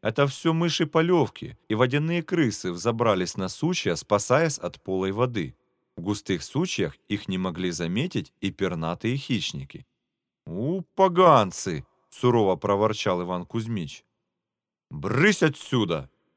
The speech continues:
И он сильно стукнул веслом по сукам. Что тут только поднялось. Вода под деревом будто закипела от бросившихся в неё сотен зверьков. Мы быстро отплыли в сторону,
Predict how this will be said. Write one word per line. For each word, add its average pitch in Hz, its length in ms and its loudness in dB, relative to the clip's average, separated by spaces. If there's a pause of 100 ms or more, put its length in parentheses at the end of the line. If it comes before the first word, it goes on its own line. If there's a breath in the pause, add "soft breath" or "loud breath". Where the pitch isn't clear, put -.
(140)
И 98 60 -4
он 87 180 -2
сильно 165 460 -2
стукнул 104 560 -6
веслом 85 520 -2
по 85 140 -8
сукам. 73 520 -6 (880)
Что - 460 -2
тут - 320 -10
только 104 380 2
поднялось. 82 840 -8 (480)
Вода 117 300 6
под 139 220 2
деревом 143 460 2
будто 139 340 0
закипела 127 720 0
от 110 220 -10
бросившихся 123 920 -2
в 82 140 -10
неё 78 260 -6
сотен 110 460 -6
зверьков. 87 560 -8 (840)
Мы 123 220 2
быстро 170 400 4
отплыли 147 380 0
в 175 80 -4
сторону, 110 640 2